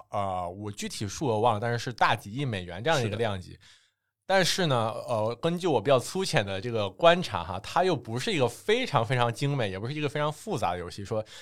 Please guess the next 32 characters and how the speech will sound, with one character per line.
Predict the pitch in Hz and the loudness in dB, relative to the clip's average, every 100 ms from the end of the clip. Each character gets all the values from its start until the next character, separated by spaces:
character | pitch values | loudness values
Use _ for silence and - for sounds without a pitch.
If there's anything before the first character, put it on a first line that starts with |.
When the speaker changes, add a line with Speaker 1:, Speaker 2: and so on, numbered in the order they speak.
| - | -8
Speaker 1:
甚 | 185 | -4
至 | 160 | 0
可 | 156 | 0
以 | |
说 | 139 143 | 0 -2
它 | 151 | -2
是 | 143 | -4
一 | 139 | -2
个 | 131 113 - | 0 0 -2
略 | 185 214 135 | -2 2 2
显 | - 101 120 | 2 -4 -6
简 | 123 92 98 | -4 -4 0
单， | 120 131 | 2 4
Speaker 2:
粗 | |
糙 | 156 | 2
的 | 156 | 2
游 | 131 127 | 2 0
戏。 | 135 | 2
Speaker 1:
甚 | 107 | 4
至 | |
简 | 151 | 10
陋 | 254 | 10
的 | 175 | 10
游 | 107 101 | 4 -2
戏。 | - 95 - | -6 -8 -14
Speaker 2:
嗯。 | 120 - _ _ | -14 -14 _ _
Speaker 1:
呃， | 107 104 98 | -4 -2 -2
对 | 98 | -4
吧？ | 110 95 | -2 -2
所 | 175 | -2
以 | 151 | 0
说， | 170 | 0